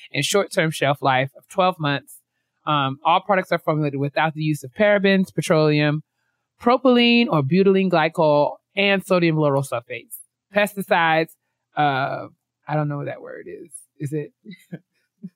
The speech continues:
I don't know. I'm just gonna skip over it because chemistry is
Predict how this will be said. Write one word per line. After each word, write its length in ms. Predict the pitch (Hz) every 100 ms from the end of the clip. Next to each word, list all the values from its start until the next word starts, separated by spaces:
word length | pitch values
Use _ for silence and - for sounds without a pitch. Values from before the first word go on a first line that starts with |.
| _ -
I 80 | 147
don't 200 | 139 143
know. 260 | - 151 -
I'm 120 | 175
just 160 | 185 185
gonna 240 | 151 139 131
skip 280 | - 151
over 280 | 135 131 127
it 120 | -
because 400 | 147 - 139 135 -
chemistry 380 | 180 151 143 139
is 80 | 139